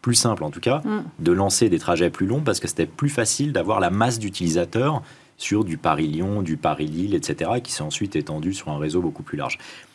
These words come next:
Speaker 1: Sur le domicile-travail, en fait, il faut une masse d'utilisateurs énorme très rapidement parce qu'on est sur des trajets, il y a des, c'est des millions de trajets différents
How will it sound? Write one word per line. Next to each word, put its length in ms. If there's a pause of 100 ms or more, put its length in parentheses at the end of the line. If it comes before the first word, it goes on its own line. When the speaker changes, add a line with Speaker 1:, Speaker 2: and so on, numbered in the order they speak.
(240)
Speaker 1:
Sur 180
le 80
domicile-travail, 840
en 120
fait, 280
il 120
faut 400
une 180
masse 320
d'utilisateurs 760 (240)
énorme 680 (300)
très 200
rapidement 600 (260)
parce 160
qu'on 200
est 60
sur 200
des 120
trajets, 460
il 60
y 20
a 40
des, 200
c'est 160
des 100
millions 460
de 40
trajets 340
différents 500